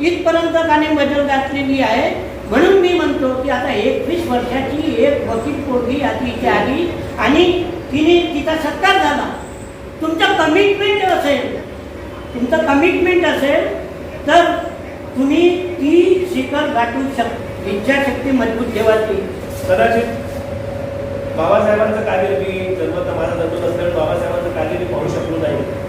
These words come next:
Speaker 2: परंतु माझे गुरु आचार्य आदरणीय सरन्यायाधीश भूषण गवई साहेब, एकोणीसशे ब्याण्णव मध्ये मी जेव्हा प्रॅक्टिसमध्ये आलो, प्रॅक्टिसमध्ये आल्यानंतर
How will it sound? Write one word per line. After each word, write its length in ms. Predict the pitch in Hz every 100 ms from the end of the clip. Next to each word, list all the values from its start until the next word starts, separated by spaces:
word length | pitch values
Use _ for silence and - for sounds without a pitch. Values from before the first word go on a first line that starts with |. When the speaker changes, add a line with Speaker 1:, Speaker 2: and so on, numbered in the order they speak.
| - - - - - - -
Speaker 2:
परंतु 480 | 196 247 247 180 131 120 - - - - - - - - -
माझे 180 | - 208
गुरु 320 | 214 190 196 - - - - - - - - - - - - - - - -
आचार्य 400 | - - 214 202 - - - - - - - - - - -
आदरणीय 560 | 190 175 175 185 185 190 185 - - - - - - -
सरन्यायाधीश 600 | 190 190 185 185 190 185
भूषण 400 | - 147 180 160
गवई 240 | 170 196
साहेब, 180 | - - - - - - - - - -
एकोणीसशे 640 | 220 220 233 240 240 247
ब्याण्णव 480 | 165 165 202 240 208
मध्ये 160 | 196
मी 80 | 196
जेव्हा 240 | 190 185
प्रॅक्टिसमध्ये 560 | 185 147 - 180 175 180
आलो, 220 | - 143 - - - - - - - - - 175
प्रॅक्टिसमध्ये 560 | 170 175 - 233 240 -
आल्यानंतर 580 | 185 226 247 233 190